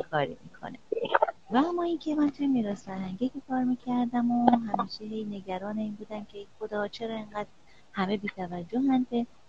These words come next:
آثار تاریخی ما، چرا روی بناها یادگاری می‌نویسن یا چرا به آداب و رسوم قدیمی کسی توجه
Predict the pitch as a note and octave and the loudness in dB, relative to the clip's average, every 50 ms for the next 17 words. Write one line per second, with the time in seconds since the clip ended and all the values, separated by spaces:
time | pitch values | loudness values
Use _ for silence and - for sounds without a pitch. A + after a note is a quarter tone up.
0 | - - - A#3 A3 - - A3 G#3+ A3 - - G#3+ G#3+ G#3+ G#3 - - - - | -6 2 4 4 4 4 0 0 0 0 0 0 -2 0 0 -2 -4 2 2 2
1 | G3+ G3+ G3+ G3+ G3+ G3+ - - A3 A3 G#3 G#3 G#3+ G#3+ - - F3+ F3 E3 D3+ | 2 2 -6 -8 -8 -10 -10 -8 -10 -6 -4 0 0 0 2 2 0 0 0 -2
2 | E3+ G3 G#3+ G3+ G#3 G3 F3 E3 D#3+ D#3+ D#3+ D#3 D3 - - G3+ G#3+ A3 G#3+ G#3 | -4 -6 -2 0 2 2 2 0 -2 -4 -4 6 6 6 6 6 -4 -4 -4 -4
3 | G#3 G3+ G3+ G3+ - - - G#3 G#3 G#3 G#3 G#3 G3+ A3 D4 E4 - - F#4+ F#4 | -6 -8 -12 -16 -20 -12 -10 -8 -6 -6 -6 -6 -8 -6 -8 -8 -6 -4 -2 -2
4 | F4+ - - C#4 C#4 - - - - - - - - G#3+ A3 - A3 G#3 G3+ G#3 | -2 2 2 0 0 0 -4 -20 -20 -20 -20 -6 0 0 4 4 4 2 4 2
5 | A3 G#3 - - A#3+ A#3+ A#3+ - G#3 G3+ G3 G3 G#3 A3 A3+ - A#3+ A3+ - A3+ | 2 2 2 2 2 2 2 2 -4 -4 -4 -4 -6 -6 -6 -6 -8 -12 -10 -12
6 | - A3+ G#3+ G3+ G3+ G3 G3 - G#3+ A3+ | -8 -8 -8 -8 -10 -12 -10 -10 -10 -6